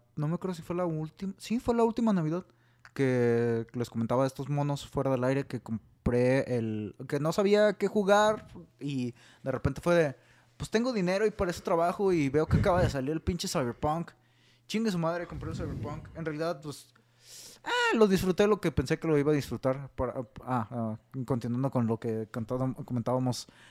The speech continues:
hace rato de que, "Ah, es que los pinches P cerdos nunca compran juegos a precio completo".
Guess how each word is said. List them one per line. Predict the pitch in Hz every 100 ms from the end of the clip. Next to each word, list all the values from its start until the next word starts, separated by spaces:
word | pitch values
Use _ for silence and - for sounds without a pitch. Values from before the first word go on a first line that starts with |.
| - -
hace | 127 - 127 120
rato | 123 123 127
de | 113
que, | - 104 104 104
"Ah, | 139 -
es | 190
que | 214 190
los | 143 127
pinches | 175 160 202 160 139 -
P | 180
cerdos | 170 180 160 156
nunca | 165 170 160
compran | 170 165 156
juegos | 175 165 143
a | 127
precio | 113 156 -
completo". | 123 135 143